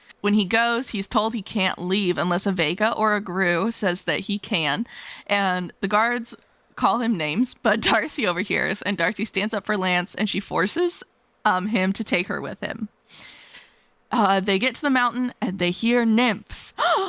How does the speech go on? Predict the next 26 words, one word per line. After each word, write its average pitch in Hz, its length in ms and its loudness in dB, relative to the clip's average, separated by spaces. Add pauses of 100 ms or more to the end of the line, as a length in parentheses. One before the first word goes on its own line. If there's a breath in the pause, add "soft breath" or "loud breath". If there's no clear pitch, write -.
(160)
Oh, 294 160 2
no. 240 480 2 (420 loud breath)
Lance 240 400 0
and 202 240 -2 (100)
Darcy 247 440 0
fight 262 460 -2
the 285 80 0
nymphs 240 480 2
and 196 200 -2
kill 247 280 2
them, 170 220 -4
but 190 220 -2
Lance 233 420 0
steals 247 500 -2
a 185 40 -14
kill 180 340 0
from 196 320 0
Darcy, 208 460 0
so 185 180 -4
Darcy 165 380 -2
ends 160 140 -4
up - 140 -6
losing 151 320 -6
the 165 80 -10
kill - 180 -6
battle. - 500 -6